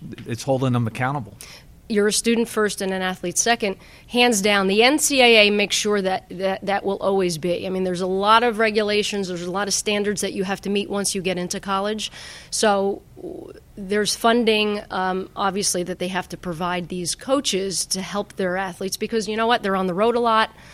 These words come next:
Speaker 2: There's a big commitment, like we just talked about. They can't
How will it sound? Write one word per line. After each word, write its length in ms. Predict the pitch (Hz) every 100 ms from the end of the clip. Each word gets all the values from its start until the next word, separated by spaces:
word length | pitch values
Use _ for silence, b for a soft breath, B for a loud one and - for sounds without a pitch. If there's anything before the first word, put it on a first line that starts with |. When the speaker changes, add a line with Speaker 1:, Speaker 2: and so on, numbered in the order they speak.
| B B
Speaker 2:
There's 200 | - 185
a 40 | 175
big 220 | 214 214
commitment, 460 | 214 214 196 208
like 180 | 185 185
we 80 | 180
just 220 | 175 160
talked 260 | 214 208 -
about. 400 | 190 196 190 - B B B B
They 260 | 175 220 233
can't 680 | - - 226 214 214 -